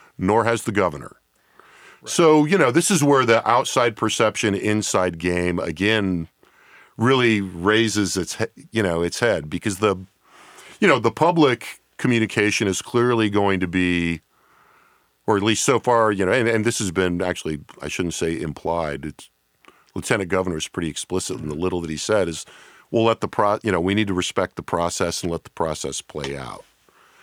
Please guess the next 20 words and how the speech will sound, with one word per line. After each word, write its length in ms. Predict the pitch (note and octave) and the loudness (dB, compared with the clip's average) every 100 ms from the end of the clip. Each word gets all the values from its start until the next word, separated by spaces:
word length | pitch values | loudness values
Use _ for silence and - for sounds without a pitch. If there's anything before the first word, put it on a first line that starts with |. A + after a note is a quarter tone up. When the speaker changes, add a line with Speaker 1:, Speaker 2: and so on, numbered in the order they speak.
| - _ _ _ _ _ _ _ - _ - - | -20 _ _ _ _ _ _ _ -20 _ -20 -4
Speaker 1:
There 220 | B2 E3 | 2 4
isn't 220 | G3 D#3+ | 6 4
an 100 | B2 | 4
internal 520 | A2 G2+ - C3+ C3 | 2 2 0 2 0
conversation 760 | A2+ A2+ A2 G2 - F#2 - E2+ | 0 -2 0 0 0 0 0 0
I've 180 | E2 E2+ | -2 -2
had 180 | F2 E2+ | -2 -2
with 140 | E2 | -4
people 360 | - F2+ E2+ E2+ | -6 -4 -4 -4
in 200 | F2 F2 | -2 -4
the 80 | |
process 600 | D#2 - E2 E2+ F2 D#2 | -4 -2 -2 -2 -4 -4
about 360 | D#2 D2 D2 - | -6 -4 -4 -6
this 460 | D2+ C#2 - - - _ - - - | -6 -6 -6 -8 -10 _ -20 -20 -2
that 160 | A2+ G2 | 0 2
has 220 | G2+ F#2 | 0 0
not 300 | G#2+ G#2+ G2 | 0 0 0
been 480 | F#2+ F#2 F2 E2+ D#2 _ _ _ _ _ _ _ _ _ _ _ | 0 2 0 -2 -6 _ _ _ _ _ _ _ _ _ _ _
ninety-five 1000 | F2+ F#2+ A2 C3 C3+ B2 A2+ G#2 G2+ F#2+ - | -4 0 2 2 0 0 0 2 2 -2 -6
percent 800 | G2 F2+ F#2+ E2+ D#2+ C#2+ - | -4 -2 -2 -2 -2 -6 -12